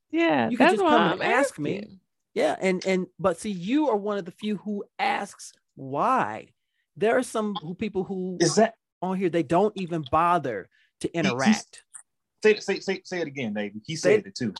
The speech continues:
Speaker 2: they don't even bother to ask or interact. They make snap judgments right then and
Speaker 3: Mm-hmm.
Speaker 2: there.
Speaker 1: Mm-hmm.
Speaker 2: And as soon as they see something that doesn't resonate with their philosophy,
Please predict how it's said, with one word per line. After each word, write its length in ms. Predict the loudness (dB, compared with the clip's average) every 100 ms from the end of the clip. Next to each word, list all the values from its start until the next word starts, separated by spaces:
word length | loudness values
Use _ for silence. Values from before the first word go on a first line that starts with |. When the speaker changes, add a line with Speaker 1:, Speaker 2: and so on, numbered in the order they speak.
| -12
Speaker 2:
they 260 | 0 4
don't 120 | 6 4
even 180 | 0
bother 440 | 0 0 2 0 -2
to 180 | -6 -6
ask 300 | -6 -4 -6
or 60 |
interact. 540 | -4 -4 -2 -2 -2 0
They 160 | 0
make 300 | 0 -2 -4 _ -20 _
snap 360 | -10 -2 -2 -2
judgments 600 | -2 -2 -2 -8 -14 -18
right 320 | -8 -6 -6 -4
then 220 | 0 2
and 80 | 2
Speaker 3:
Mm-hmm. 180 | 2 2
Speaker 2:
there. 300 | 0 -8 -16 -18 -6
Speaker 1:
Mm-hmm. 400 | -4 -2 -4 -4
Speaker 2:
And 240 | -4 -4 -4
as 160 | -6
soon 260 | -6 -4 -4
as 140 | -2
they 140 | -2 -2
see 260 | -6 -10
something 340 | -6 -6 -4 -6
that 220 | -6 -2
doesn't 320 | -2 -2 -2
resonate 420 | -2 -2 -4 -6
with 160 | -4 -6 _ _
their 380 | -4 -2 -2 -4
philosophy, 960 | -4 -4 -4 -8 -12 -12 -10 -10 -10